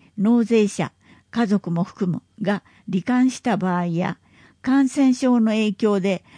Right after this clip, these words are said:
地方税を一時的に納付することができない場合の猶予制度があります。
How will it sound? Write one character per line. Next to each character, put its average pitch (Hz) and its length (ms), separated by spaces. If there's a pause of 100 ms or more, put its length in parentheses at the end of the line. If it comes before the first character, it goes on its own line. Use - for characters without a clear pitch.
(100)
地 - 180
方 285 300
税 185 320
を 165 300
一 220 320
時 233 160
的 226 320
に 208 200
納 262 220
付 226 160
す 185 100
る 160 80
こ 190 120
と 196 120
が 175 120
で 185 160
き 254 140
な 240 160
い 185 60
場 180 220
合 170 140
の 165 240 (340)
猶 226 220
予 277 180
制 269 260
度 185 140
が 175 80
あ 160 60
り 175 100
ま 170 140
す。 - 180